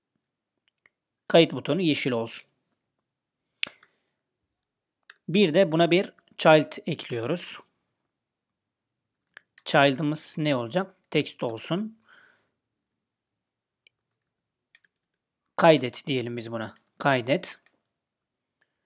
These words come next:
Buna bir stil verelim. Şöyle style diyelim ve text style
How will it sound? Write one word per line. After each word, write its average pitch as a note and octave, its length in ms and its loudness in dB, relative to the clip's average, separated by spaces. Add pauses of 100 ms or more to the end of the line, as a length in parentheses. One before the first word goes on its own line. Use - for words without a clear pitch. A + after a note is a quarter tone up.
(320)
Buna D#3+ 280 2
bir E3 260 2 (420)
stil D3+ 420 2
verelim. B2+ 420 -4 (1900)
Şöyle C3 640 -6
style B2+ 440 -4
diyelim B2+ 340 -6
ve - 280 -2
text - 340 -4
style C3 400 -4